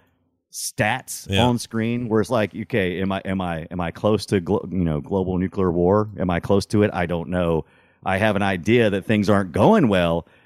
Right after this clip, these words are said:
Speaker 1: And then all of a sudden, the screen will flip up, and you'll be in the director's office, and,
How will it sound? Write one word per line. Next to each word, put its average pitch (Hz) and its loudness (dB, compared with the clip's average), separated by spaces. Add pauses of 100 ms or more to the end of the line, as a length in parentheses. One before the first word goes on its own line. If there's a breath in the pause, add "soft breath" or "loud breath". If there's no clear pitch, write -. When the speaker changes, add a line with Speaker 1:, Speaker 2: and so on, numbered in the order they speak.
Speaker 1:
And 110 4
then 131 6
all 123 4
of 113 0
a 110 4
sudden, 104 2 (180 soft breath)
the 98 0
screen 127 2
will 98 2
flip - 0
up, 110 2
and 90 -2
you'll 101 -2
be 98 -4
in 92 -6
the 85 -6
director's 92 -4
office, 82 -4
and, 82 -4